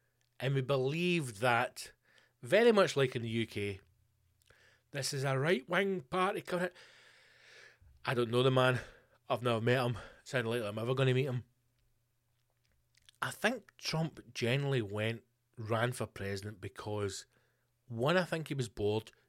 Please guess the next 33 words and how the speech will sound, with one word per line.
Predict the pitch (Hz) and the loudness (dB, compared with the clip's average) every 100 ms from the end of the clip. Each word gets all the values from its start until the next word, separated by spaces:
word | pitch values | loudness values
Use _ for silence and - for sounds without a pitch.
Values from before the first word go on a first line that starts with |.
| _ - | _ -12
Two, | - 165 165 170 160 - _ _ _ _ _ _ _ _ _ _ _ _ | -4 0 2 4 2 -4 _ _ _ _ _ _ _ _ _ _ _ _
he | - - 135 | -16 -12 -10
could, | - 180 196 131 - - _ _ _ _ _ _ _ | 0 4 4 2 -14 -20 _ _ _ _ _ _ _
he | - | -12
could | 135 - 185 113 | -2 2 2 2
do | 143 | 2
it. | 160 - _ _ _ _ _ _ _ | 2 -4 _ _ _ _ _ _ _
And | 139 135 | -6 -4
three, | - 175 | -4 -2
he | |
was | 151 - | -2 -4
pissed | - 139 - | -2 -2 2
off. | 180 190 - - | 2 2 -4 -16
'Cause | 151 | -2
we | 160 | 4
all | 185 | 6
know | 160 143 | 6 6
about | 143 135 131 - _ | 4 6 6 4 _
Barack | 113 123 123 - | -8 -2 0 0
Obama | 120 120 123 123 | 0 0 0 -2
taking | 131 | -2
the | 117 | -2
piss | - 120 - | -4 -2 -2
at | 127 | -4
him | 120 - - - - | -6 -12 -20 -20 -12
at | 120 | -6
that | 117 123 | -2 -2
charity | - 117 120 123 | 0 0 0 -2
dinner. | 135 120 113 - | -2 -4 -8 -8
We | |
all | 226 | -2
know | 180 151 | 2 4
that. | 196 175 - | 4 2 -4